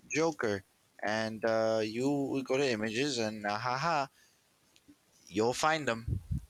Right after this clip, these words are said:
And, uh, that, that guy, uh,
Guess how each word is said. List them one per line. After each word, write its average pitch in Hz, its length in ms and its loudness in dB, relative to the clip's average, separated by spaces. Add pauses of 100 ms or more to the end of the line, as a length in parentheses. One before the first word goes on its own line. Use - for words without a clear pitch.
(920)
And, 110 380 -2
uh, 110 380 2
that, 135 240 0 (100)
that 156 240 -2
guy, 160 400 2
uh, 147 400 2